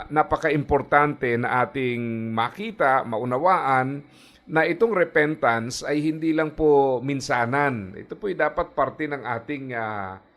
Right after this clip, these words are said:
palagiang ginagawa. Yung pagkilala kay Jesus bilang Panginoon at tagapagligtas, minsan lang yan. Pero yung pong repentance para alisin ang anumang bagay na humahad lang sa ating buhay, eh, yan po'y isang bagay na dapat, eh, kasanayan.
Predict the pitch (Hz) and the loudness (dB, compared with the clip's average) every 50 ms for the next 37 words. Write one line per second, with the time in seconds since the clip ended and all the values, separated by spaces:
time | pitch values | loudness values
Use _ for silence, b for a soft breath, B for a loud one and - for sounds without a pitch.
0 | b b b - 120 127 135 131 131 127 117 127 139 117 131 127 113 127 117 120 | b b b -4 -2 -2 0 0 -2 -2 -4 -4 -6 -6 -6 -6 -8 -10 -8 -8
1 | 110 104 92 95 98 113 120 110 101 - b b b b b b b _ - 160 | -8 -8 -8 -8 -6 -6 -6 -6 -8 -14 b b b b b b b _ -8 -8
2 | 175 170 - 180 165 156 - - 165 165 185 202 202 196 190 190 180 165 156 139 | -8 -4 -4 -6 -6 -6 -8 -8 -4 -2 -2 -2 0 -2 -4 -4 -4 -4 -4 -4
3 | 147 143 143 - 160 143 117 104 - - - 131 139 147 151 151 147 - 151 139 | -4 -6 -6 -6 -6 -6 -6 -8 -14 -16 -12 -8 -8 -6 -6 -8 -8 -8 -10 -10
4 | 143 143 139 143 143 143 139 131 127 - 123 113 110 117 - 123 117 107 117 120 | -10 -10 -8 -8 -6 -8 -8 -8 -10 -12 -12 -10 -10 -10 -10 -10 -12 -12 -14 -16
5 | 113 107 98 107 98 95 98 - - 147 165 160 156 156 139 120 113 104 95 95 | -16 -16 -14 -16 -16 -16 -16 -16 -12 -12 -10 -8 -6 -6 -6 -4 -4 -8 -8 -8
6 | 95 107 117 113 110 98 90 92 107 _ b b b b b b b b - 143 | -6 -6 -4 -4 -6 -8 -10 -14 -20 _ b b b b b b b b -2 -2
7 | 147 151 156 156 151 156 151 151 156 156 143 139 135 135 135 - 160 196 226 240 | 0 2 2 2 2 2 0 -2 -4 -4 -2 -2 -4 -4 -2 -4 -4 -4 -4 -6
8 | 202 - 135 120 110 104 101 98 - - - - 135 135 131 127 123 120 - - | -4 -4 -4 -4 -4 -8 -12 -16 -18 -16 -12 -8 -6 -4 -2 -2 -4 -4 -4 -4
9 | 135 139 139 135 - 202 226 233 190 139 120 113 120 123 135 131 143 143 139 117 | -4 -4 -4 -6 -6 -4 -4 -2 -2 -2 -4 -4 -6 -6 -6 -4 -4 -6 -6 -2
10 | 110 139 143 143 143 139 151 156 156 147 143 139 131 127 123 117 120 139 139 147 | -2 -2 0 0 -2 0 -2 -2 -2 -2 -4 -2 -2 -2 -2 -4 -6 -6 -4 -4
11 | 143 135 147 135 127 143 139 139 131 - 139 127 135 127 - 156 170 185 262 254 | -4 -2 -4 -4 -4 -4 -6 -6 -4 -2 0 0 0 -2 -2 -8 -8 -6 -4 0
12 | 170 135 117 113 110 123 143 151 b b b b b b b b - - 170 180 | 2 2 2 2 0 -4 -8 -10 b b b b b b b b -4 -2 0 2
13 | 185 180 180 185 180 160 160 156 170 160 151 135 135 135 127 123 123 143 156 147 | 2 0 0 -2 -4 -2 -2 -2 -4 -4 -2 2 2 4 4 4 2 -2 -6 -4
14 | 135 117 101 113 113 113 - 131 131 - 131 123 - - 120 - - 131 120 113 | -4 -6 -4 -4 -6 -4 -2 -4 -4 -4 -6 -12 -8 -8 -10 -4 -4 -4 -4 -2
15 | 107 107 117 123 120 117 107 92 90 | -4 -4 -4 -4 -4 -4 -4 -6 -10